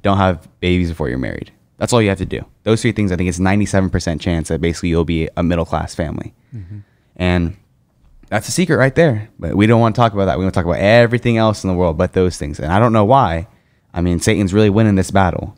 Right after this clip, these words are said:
Speaker 2: Mm-hmm.
Speaker 1: It's, it really becomes that simple. And I guess as we'll talk about, uh, there's so many things to talk about. It's kinda hard.
Speaker 2: Mm-hmm.
Speaker 1: But, um,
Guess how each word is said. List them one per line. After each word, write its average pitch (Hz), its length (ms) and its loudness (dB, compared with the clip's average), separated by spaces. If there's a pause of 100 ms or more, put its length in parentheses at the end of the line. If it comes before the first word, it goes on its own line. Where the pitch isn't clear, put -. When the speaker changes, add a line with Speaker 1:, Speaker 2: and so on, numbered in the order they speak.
(100)
Speaker 2:
Mm-hmm. 104 280 -4 (160)
Speaker 1:
It's, 92 180 -4
it 95 180 2
really 110 200 6
becomes 98 320 0
that 90 200 0
simple. 78 400 -6 (380)
And 90 440 0 (840)
I 95 80 -2
guess 101 160 0
as 95 140 -4
we'll 92 80 0
talk 98 260 0
about, 90 320 0
uh, - 100 -4 (440)
there's 98 120 -8
so 95 140 0
many 85 140 0
things 87 160 -2
to 78 60 -10
talk 82 220 -4
about. 78 140 -4
It's 80 100 -8
kinda 80 220 -2
hard. 82 320 -2 (260)
Speaker 2:
Mm-hmm. 95 140 -12
Speaker 1:
But, 87 340 2
um, 80 440 -2